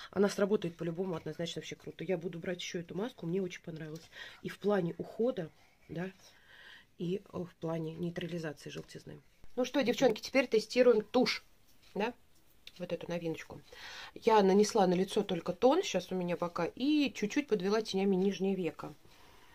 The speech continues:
Э, не стала ничего на верхнее наносить, чтобы вы могли отчетливо видеть, да, как удлиняются реснички. Так, мои ресницы до. Да? Вот. Видите, девчонки?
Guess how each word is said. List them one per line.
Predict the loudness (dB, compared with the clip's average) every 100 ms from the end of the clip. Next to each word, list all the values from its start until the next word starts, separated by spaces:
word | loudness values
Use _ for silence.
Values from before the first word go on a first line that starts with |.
| -20 -20 -20 -20 -20 -20 _ _ _ -10 0
Э, | 2 4
не | 2 4 4 6
стала | 8 6
ничего | 4 2
на | 4
верхнее | 4 6 4
наносить, | 4 0 -2
чтобы | 2 4 6
вы | 6 6
могли | 6 4 2
отчетливо | 2 2 0 0 -4
видеть, | -2 -6 -8 -6
да, | -6 -6 -12 -18 -12
как | -4 0
удлиняются | 2 4 4 2 0
реснички. | 0 0 -2 -2
Так, | 0 4
мои | 6
ресницы | 6 4 0 0 -2
до. | 0 0 -2 _ _ _ -20 _ -20 -20 _ -20 -20 -20 -20 _
Да? | 0 0 -2 -14 _ _ _ _ _ _ -20 -20 _ -20 _ _ _ _ _ -20 -4
Вот. | 0 0 -2 -12 _ -20 _ -20 -20 -20 -20 _ -4
Видите, | -2 -2 -4 -8
девчонки? | -8 -6 -6 -6 -8